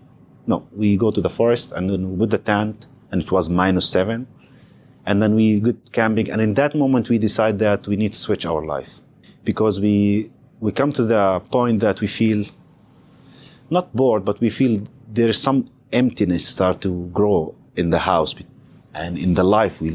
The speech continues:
live, that I have a job, she have a job, she work from nine till six, I work from nine till six. And then there is nothing like, uh,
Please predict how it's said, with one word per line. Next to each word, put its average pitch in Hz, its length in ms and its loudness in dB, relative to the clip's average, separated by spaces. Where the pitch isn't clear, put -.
live, 82 480 -4
that 82 340 -2
I 90 120 0
have 82 160 -2
a 78 40 0
job, 104 280 0
she 78 100 -2
have 76 180 -2
a 78 80 -2
job, 104 360 0
she - 120 -10
work 85 220 0
from 80 160 0
nine 95 200 2
till 101 100 0
six, 98 280 0
I - 60 -8
work 80 200 -6
from 80 180 -2
nine 98 160 2
till - 100 -10
six. - 540 -4
And 101 160 0
then 107 160 2
there 113 120 4
is 101 120 2
nothing 113 360 2
like, 92 340 0
uh, 87 480 0